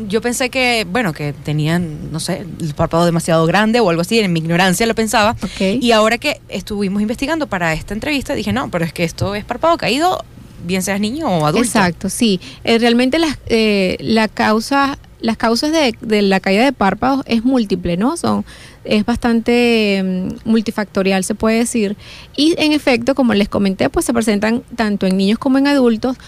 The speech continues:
Speaker 2: Básicamente en niños es por una,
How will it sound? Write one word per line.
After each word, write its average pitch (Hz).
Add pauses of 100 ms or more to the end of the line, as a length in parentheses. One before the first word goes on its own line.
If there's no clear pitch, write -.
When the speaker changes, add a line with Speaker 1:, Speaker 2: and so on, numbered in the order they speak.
(100)
Speaker 2:
Básicamente 262
en 247
niños 240 (280)
es 233 (180)
por 277
una, 269